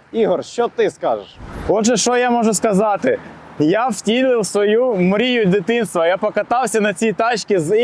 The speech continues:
Speaker 2: ігор, Г Т А, <laughs> фільмів про, блін, не знаю, Чака в Норрісі і усіх всіх бандюків дев'яностих. Це Ф Б Р-ка, це поліцейська тачка,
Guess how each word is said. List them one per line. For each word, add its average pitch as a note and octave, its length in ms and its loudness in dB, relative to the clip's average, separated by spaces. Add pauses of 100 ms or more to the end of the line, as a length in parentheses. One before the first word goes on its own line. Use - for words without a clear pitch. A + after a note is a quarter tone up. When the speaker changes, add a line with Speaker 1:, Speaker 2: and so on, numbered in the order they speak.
Speaker 2:
ігор, A3+ 300 0 (320)
Г F3+ 360 0
Т A3 80 0
А, A3+ 320 0 (280)
<laughs> E4 300 -6
фільмів A#3 540 2
про, G#3 400 0
блін, G3 380 0
не G#3 120 2
знаю, F#3+ 400 0 (280)
Чака A#3 280 0
в A3+ 80 0
Норрісі A#3+ 400 2
і G3+ 120 4
усіх A#3 280 0
всіх - 260 -6 (340)
бандюків A3+ 680 0
дев'яностих. G#3+ 680 0
Це A3+ 180 2
Ф G#3 40 -2
Б F3+ 140 -4
Р-ка, A#3 460 0
це G#3+ 340 -2 (220)
поліцейська A3+ 720 0
тачка, E3 380 -2